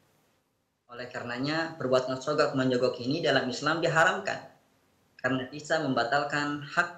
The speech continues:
orang lain yang lebih berhak untuk mendapatkan hak tersebut. Contohnya pekerjaan.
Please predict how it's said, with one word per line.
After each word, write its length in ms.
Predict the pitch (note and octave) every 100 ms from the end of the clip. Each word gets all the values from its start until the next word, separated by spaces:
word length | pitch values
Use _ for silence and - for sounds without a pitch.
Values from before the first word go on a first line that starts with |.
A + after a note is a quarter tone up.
| C3
orang 240 | B2+ B2
lain 400 | A#2+ D3+ F3+ F3
yang 320 | C3+ C#3+ C#3
lebih 240 | C3+ C3 B2+
berhak 560 | A2+ - D3+ F#3+ - - _ _ _
untuk 240 | B2+ - D3+
mendapatkan 720 | C3+ C3 B2 - C#3 D3 E3
hak 240 | D#3 -
tersebut. 720 | E3 - F#3+ E3+ - - - _ _ _ _ _
Contohnya 400 | - C3 C#3 D#3+
pekerjaan. 640 | E3 E3 D#3+ D3+ D#3+ C#3